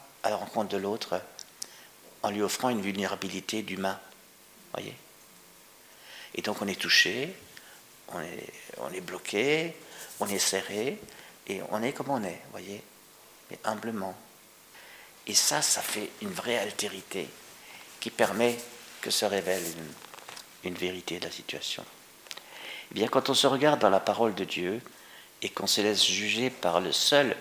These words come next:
juge qui existe, c'est le Père de, de Jésus-Christ et notre Père, eh bien, je peux vous dire, il y a des, il y a beaucoup de choses qui changent.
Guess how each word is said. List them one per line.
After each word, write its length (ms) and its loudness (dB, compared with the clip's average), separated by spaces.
juge 500 -2
qui 100 -2
existe, 580 -4
c'est 200 0
le 100 -2
Père 260 4
de, 100 -4
de 160 -6
Jésus-Christ 640 -2
et 80 -2
notre 260 -2
Père, 340 2
eh 1200 -16
bien, 380 6
je 100 -4
peux 140 -6
vous 100 -6
dire, 220 0
il 80 -6
y 40 2
a 40 4
des, 200 -6
il 80 -2
y 20 -2
a 40 -6
beaucoup 240 -4
de 120 -6
choses 320 0
qui 100 -8
changent. 480 -2